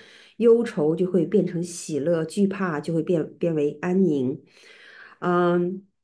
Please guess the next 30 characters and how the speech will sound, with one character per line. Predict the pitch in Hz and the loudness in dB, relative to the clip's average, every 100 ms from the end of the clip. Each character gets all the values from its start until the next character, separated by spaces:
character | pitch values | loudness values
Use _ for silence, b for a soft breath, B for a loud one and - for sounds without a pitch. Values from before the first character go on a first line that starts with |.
| _ _ - | _ _ 0
所 | 262 | 2
以 | 277 - - | 4 0 -4
常 | - 196 220 262 | 0 4 4 2
常 | - 160 160 202 | -4 -4 -2 -2
喜 | 196 - 165 143 | -4 -12 -8 -4
乐， | 160 190 160 - - | 2 2 2 -2 -6
凡 | 170 160 214 | 0 2 2
事 | 247 | 0
谢 | - 214 180 | 0 2 4
恩， | 185 | 2
不 | 170 | -2
住 | 170 220 | -2 0
祷 | 175 - | -2 -4
告 | - 156 - | -4 -4 -4
啊。 | - - _ _ _ _ - b | -8 -12 _ _ _ _ -20 b
那 | 220 208 180 165 - _ _ _ _ _ _ | 0 2 2 0 -6 _ _ _ _ _ _
就 | - 214 | -2 0
是， | 208 - | 0 -2
就 | 226 | -2
是 | 208 | -2
常 | 196 196 226 | 0 2 4
常 | 269 196 214 | 2 2 0
心 | - 277 269 269 | 0 0 0 0
变， | 277 - - - | -2 -4 -8 -4
经 | 262 262 | 0 2
历 | 240 | 2
这 | 208 | 2
个 | 196 | 0
心 | 180 - - 269 269 277 262 | -2 -6 -4 2 4 4 2
的 | 202 120 - | 2 0 -6